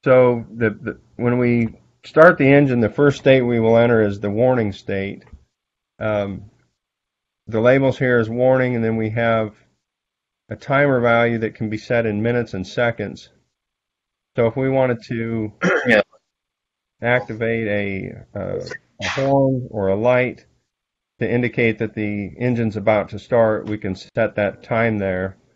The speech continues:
Speaker 1: And then we can choose an output that we wanted to turn on at the, at the beginning of that state. Um, so,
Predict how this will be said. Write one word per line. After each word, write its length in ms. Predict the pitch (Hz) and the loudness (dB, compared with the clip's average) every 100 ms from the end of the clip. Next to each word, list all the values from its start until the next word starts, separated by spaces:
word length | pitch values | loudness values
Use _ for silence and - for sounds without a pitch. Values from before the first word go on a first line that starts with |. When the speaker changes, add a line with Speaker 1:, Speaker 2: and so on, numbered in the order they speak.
| _ - - - _ - | _ -20 -18 -20 _ -2
Speaker 1:
And 180 | 117 120 | 2 2
then 160 | 123 | 2
we 100 | 123 | 0
can 140 | 123 107 | -2 -4
choose 280 | - 139 120 | -2 -4 -2
an 120 | 110 | 0
output 680 | 117 143 - 110 98 - _ _ _ _ | 2 0 -2 -4 -4 -6 _ _ _ _
that 200 | 107 101 | -8 -6
we 120 | 113 110 | -4 -2
wanted 380 | 113 113 104 | 0 0 -2
to 80 | 101 | -8
turn 320 | 92 120 120 | -8 -4 -2
on 260 | 113 117 113 | 0 0 -2
at 100 | 98 | -4
the, 160 | 78 - | -10 -12
at 100 | 104 | -12
the 60 | |
beginning 440 | 101 101 113 113 107 | -12 -8 -4 -2 -4
of 100 | 98 | -4
that 220 | 95 87 | -6 -6
state. 540 | - - 120 101 - - _ _ _ _ _ _ _ _ - | -10 -4 -2 -2 -8 -18 _ _ _ _ _ _ _ _ -8
Um, 540 | 107 101 98 95 92 - _ _ _ _ _ _ _ _ _ _ _ _ _ _ _ _ _ | -4 -2 -4 -6 -12 -20 _ _ _ _ _ _ _ _ _ _ _ _ _ _ _ _ _
so, 500 | 123 110 104 104 101 | 0 2 2 0 -6